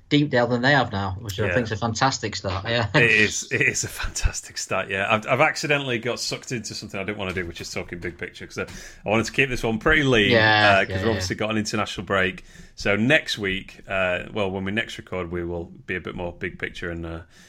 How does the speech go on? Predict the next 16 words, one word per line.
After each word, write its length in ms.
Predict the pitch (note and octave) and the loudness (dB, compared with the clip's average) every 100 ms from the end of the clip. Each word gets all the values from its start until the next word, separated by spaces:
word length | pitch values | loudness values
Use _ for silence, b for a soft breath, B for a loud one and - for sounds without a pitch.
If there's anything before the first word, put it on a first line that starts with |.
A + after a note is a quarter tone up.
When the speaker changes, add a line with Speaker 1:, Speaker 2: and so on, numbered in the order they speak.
| B - | B -8
Speaker 2:
a 40 | |
Speaker 1:
Mm. 60 | G2 | -4
Speaker 2:
few 180 | F#2+ G2+ | 0 0
other 140 | F2+ | -2
things 360 | - - A2 - | -6 -8 -8 -10
as 160 | G#2 | -8
well. 140 | G#2 F2+ | -4 -4
But 160 | A#2 | -2
let's, 260 | D3+ E3+ - | 0 0 0
let's 260 | E3+ D3 - | -2 -2 -4
just 360 | - D3 - | -2 -2 0
talk 240 | - A2+ - | -2 -2 -2
about 220 | F#2+ - | -6 -6
this 80 | - | -12
Preston 400 | - - - - | -12 -12 -12 -14
game. 240 | - A#1 | -12 -12